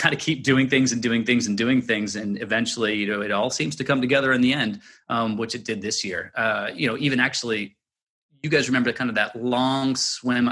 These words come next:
or long run that kinda went through, like, the, the, the middle of the park there.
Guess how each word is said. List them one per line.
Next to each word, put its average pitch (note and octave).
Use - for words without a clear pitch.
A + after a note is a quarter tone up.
or A#2
long C3+
run A#2+
that A2+
kinda A#2
went A2
through, B2
like, G#2+
the, A2
the, G#2
the G#2+
middle A#2
of G2+
the -
park A2+
there. F#2+